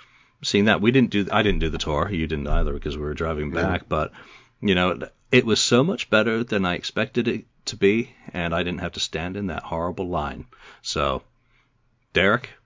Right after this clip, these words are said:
Speaker 1: if you can do just as good a job with Vinny as you did with Peter in L A, yeah, it's, it's gonna be a good time.
Speaker 2: Agree.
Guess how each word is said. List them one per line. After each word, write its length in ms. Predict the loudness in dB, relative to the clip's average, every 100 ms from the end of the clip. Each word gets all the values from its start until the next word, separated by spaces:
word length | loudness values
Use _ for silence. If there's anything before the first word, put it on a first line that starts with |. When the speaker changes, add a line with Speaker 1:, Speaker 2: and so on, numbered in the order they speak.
| _
Speaker 1:
if 220 | -2 2 2
you 80 |
can 160 | 0 -2
do 180 | -2 -2
just 260 | -2 -4 -2
as 60 |
good 140 | 0 0
a 60 |
job 340 | -2 -2 -2 -4
with 140 | -4
Vinny 380 | -2 0 -2 -4 -12 -8
as 220 | -6 -4
you 60 | -4
did 180 | -4
with 100 | -4
Peter 420 | -4 0 0 -2 -4 _ -12 -6
in 340 | -4 -4 -6 -2
L 220 | 2 2
A, 200 | 0 -2 -8 -12 -20 -20 _ _ -10
yeah, 180 | -8 -6
it's, 200 | -4 0
it's 220 | 0 0
gonna 160 | -4 -2
be 140 | 0
a 60 | 0
good 160 | -2 -2
time. 240 | -4 -4 -12 _ _ _ -12 -12 -14 -20 -20 _ _ _ _ _ _ _ _ _ -8
Speaker 2:
Agree. 480 | -6 0 2 2